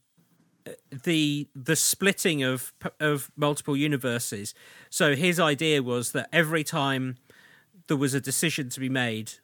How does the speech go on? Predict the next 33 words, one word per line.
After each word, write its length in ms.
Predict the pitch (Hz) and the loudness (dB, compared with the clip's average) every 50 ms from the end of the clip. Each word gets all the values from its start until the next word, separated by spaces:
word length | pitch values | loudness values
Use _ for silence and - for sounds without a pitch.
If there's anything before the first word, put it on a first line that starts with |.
| _ _ - | _ _ -10
one 540 | 131 135 143 165 165 160 156 156 151 143 135 | -4 0 2 4 4 4 2 0 0 0 2
universe 500 | 151 156 151 147 131 143 135 131 - - | 2 2 4 2 2 2 0 0 0 0
went 240 | 160 139 135 - - | -2 -2 -2 -2 -2
off 220 | 151 147 - - | -4 -4 -4 -4
with 140 | 147 135 123 | -4 -4 -2
one 260 | 131 151 151 139 131 | 0 0 0 0 0
where 100 | 135 127 | -2 -2
the 80 | 120 - | -2 -4
cat 260 | - - 165 143 - | -2 -2 -2 -2 -2
was 160 | 131 127 120 | -6 -8 -4
dead, 300 | - 151 143 127 120 113 | -2 -2 0 0 0 -2
and 160 | 123 120 123 | -2 -2 2
one 300 | 131 147 143 139 131 135 | 4 4 6 4 4 2
went 260 | 131 131 131 131 127 - | 0 0 0 -2 -2 -4
off 220 | 143 135 - - | -4 -4 -4 -4
where 200 | - 135 127 127 127 | -2 0 2 2 2
it 60 | 123 | 2
wasn't 300 | 127 156 147 127 143 110 101 | 0 0 0 0 -2 -4 -4
dead, 280 | 139 117 107 104 104 - _ - - - - - - - - _ - | -2 -2 -2 -4 -6 -10 _ -20 -20 -20 -20 -20 -20 -20 -8 _ 2
and 140 | 156 147 139 | 2 4 4
the 80 | 143 | 4
inflection 640 | 143 139 135 - - 180 - - - - - 139 139 | 4 2 0 0 0 0 0 0 -2 -4 -2 -2 -4
point 380 | 135 - 165 147 135 127 120 - _ _ _ - - - - - _ _ - | -2 0 2 2 2 2 -2 -6 _ _ _ -20 -20 -20 -20 -20 _ _ 0
of 260 | - 156 143 123 117 - _ _ | 2 2 2 2 -2 -8 _ _
that 260 | - 170 151 143 127 - _ _ - | 6 8 8 8 6 0 _ _ -8
universe, 920 | 143 151 170 170 160 151 127 127 131 127 123 120 117 - - - - - - _ _ - - _ _ _ _ - - - | -2 0 2 2 4 2 2 2 2 2 0 0 -2 -4 -4 -4 -4 -6 -8 _ _ -20 -20 _ _ _ _ -18 -8 -2
uh, 380 | 147 143 135 127 127 127 127 - - - 180 - - | 0 2 2 2 2 0 -2 -4 -8 -14 -16 -4 0
c-, 260 | - 190 - 151 147 - - - 139 - - _ _ _ - | 0 0 0 -2 -14 -16 -20 -20 -20 -20 -20 _ _ _ -6
di-, 220 | - 160 170 - - 131 - | -4 -4 -4 -4 -8 -8 -2
diverging 720 | - 180 165 170 165 147 131 165 170 175 156 - 160 135 139 | 2 4 6 6 6 6 4 4 4 4 4 2 -2 -4 -4
from 180 | - - 143 127 | -4 -4 -4 -4
each 200 | 123 123 - - | -4 -4 -4 -4
other 320 | 139 113 113 113 110 117 | -4 -2 -2 -2 -4 -4